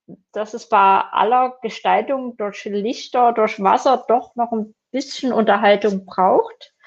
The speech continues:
Und, äh, das hatten wir schon mal in den anderen Live, dass es halt auch, äh, eine Symbolik hat, äh, dieser, äh, Sandstrahl. Und es ermöglicht ihr dann ja auch zum Schluss, dann interagiert sie ja auch mit diesem Sand,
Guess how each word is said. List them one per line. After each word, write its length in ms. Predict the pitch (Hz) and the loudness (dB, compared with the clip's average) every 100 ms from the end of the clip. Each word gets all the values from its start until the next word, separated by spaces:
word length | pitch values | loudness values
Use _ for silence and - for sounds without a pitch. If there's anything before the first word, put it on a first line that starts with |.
| - - - _ _ 214 | -20 -20 -20 _ _ 0
Und, 240 | 240 262 | 0 0
äh, 160 | 214 202 | 0 0
das 160 | 202 | 0
hatten 160 | - 220 | -2 0
wir 80 | 214 | 0
schon 180 | 226 | 2
mal 120 | 208 196 | 2 4
in 80 | |
den 120 | 196 185 | 2 2
anderen 380 | 190 233 247 233 | 2 4 2 4
Live, 400 | 220 214 220 - - | 4 6 4 0 -2
dass 180 | 202 202 | -2 -2
es 180 | 214 | -2
halt 240 | 208 196 - | 2 2 4
auch, 220 | 196 196 | 0 0
äh, 260 | - 185 185 185 _ _ _ - | -2 -2 -2 -6 _ _ _ -6
eine 80 | 196 | 0
Symbolik 640 | 202 185 190 226 240 - | 0 4 6 6 4 0
hat, 240 | 185 175 - | -2 -2 -2
äh, 220 | 185 180 - | -6 -6 -6
dieser, 480 | 185 185 175 170 | -4 0 2 2
äh, 280 | - 170 175 - _ _ | 0 -2 -4 -8 _ _
Sandstrahl. 920 | - 180 220 - - - 170 180 214 - - - | -2 0 0 -6 -8 0 2 4 2 -2 -16 -12
Und 200 | - 208 | -4 -2
es 100 | 214 | -2
ermöglicht 560 | 214 190 196 208 240 - | -2 2 2 2 -4 -6
ihr 120 | 202 | -6
dann 160 | 202 202 | -6 -4
ja 160 | 196 - | -2 -2
auch 180 | 202 | -4
zum 140 | - 190 | -8 -12
Schluss, 320 | - 208 240 | -4 -4 -2
dann 160 | 208 185 | -4 -2
interagiert 640 | 190 196 170 - 220 226 | -2 -2 -2 -2 -4 -4
sie 80 | 233 | -2
ja 180 | 208 170 | 0 2
auch 160 | 180 | 0
mit 180 | 202 190 | -2 -4
diesem 260 | 190 190 190 | -4 -4 -6
Sand, 440 | - 180 202 247 | -2 -2 -4 -8